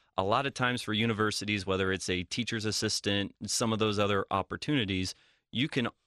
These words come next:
honestly get some exposure to your career path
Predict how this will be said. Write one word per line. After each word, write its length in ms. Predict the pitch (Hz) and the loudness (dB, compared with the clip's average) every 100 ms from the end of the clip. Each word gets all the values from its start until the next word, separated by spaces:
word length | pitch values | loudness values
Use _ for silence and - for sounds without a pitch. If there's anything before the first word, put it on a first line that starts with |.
| - | -2
honestly 440 | 107 123 113 107 | 0 0 -2 -2
get 260 | 101 107 - | 0 -2 -2
some 260 | - 107 113 | -2 0 -2
exposure 640 | 101 - 113 113 90 95 | -4 -2 0 0 -2 -2
to 180 | - 98 | -4 -4
your 200 | 92 95 | -2 -2
career 360 | - 95 117 127 | -6 -4 -2 -2
path 400 | - 90 98 | -2 -4 -4